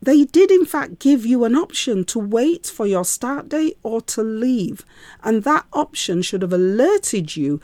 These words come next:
to the possibility that you should have been looking for other work to offset your losses. Offsetting your losses, again, meaning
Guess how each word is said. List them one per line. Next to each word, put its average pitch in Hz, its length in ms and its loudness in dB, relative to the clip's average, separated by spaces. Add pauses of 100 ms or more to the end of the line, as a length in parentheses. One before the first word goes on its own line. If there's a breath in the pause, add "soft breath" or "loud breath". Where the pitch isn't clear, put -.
(200 soft breath)
to 233 140 -2
the 214 120 0
possibility 330 1400 -2 (280 soft breath)
that - 160 -4
you 262 180 4
should 285 460 0
have 320 240 -4
been 302 240 4
looking 170 460 -2
for 175 280 -6
other 175 260 -4
work 233 540 -2 (280 soft breath)
to 277 180 0
offset - 640 -2
your 202 300 -2
losses. 220 800 -2 (400 soft breath)
Offsetting - 520 -4
your 175 160 2
losses, 269 540 0
again, 262 480 0
meaning 233 500 6